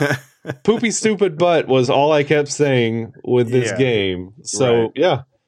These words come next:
Speaker 2: When it
Speaker 1: And
Speaker 2: comes up, you're going to know exactly which game this was talking about.
Speaker 1: Yeah, and, and, like, that's exactly what we're going for in this, is, like, how, how do you summarize that game? Poopy stupid butt.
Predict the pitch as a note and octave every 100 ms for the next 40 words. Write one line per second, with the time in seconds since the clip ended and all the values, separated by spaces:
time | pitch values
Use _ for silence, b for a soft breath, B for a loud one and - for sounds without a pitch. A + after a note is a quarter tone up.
0 | _ _ _ _ - - C3 C#3+ C#3+ F3
1 | F3+ G#3+ C#3+ E3 F#3 F3+ - D#3 C#3 C#3+
2 | F#3 A2 F#2 C3 E3 B2+ A2 A#2 A#2 A2+
3 | A2+ A2+ - C3 C3+ C#3 C3 F#2 F2+ F2
4 | C#2 B2 C3+ B2 F#2+ F#2 A#2+ A#2+ C3 A#2
5 | C3+ A#2+ C3+ C3 C3+ A2+ A#2 A#2 - B2
6 | A#2 G#2+ G#2+ A2 A#2+ A2+ G2 F2+ F#2 F2+
7 | G2 G2+ G2 B2 - A2+ B2+ C3 C#3 C3
8 | - C3 C3 B2+ C3 B2 B2 B2+ B2+ B2+
9 | C3 E3+ G3+ - _ - - _ _ _
10 | _ - _ - E2+ F#2 A#2 A#2 A#2+ C3+
11 | D#3 -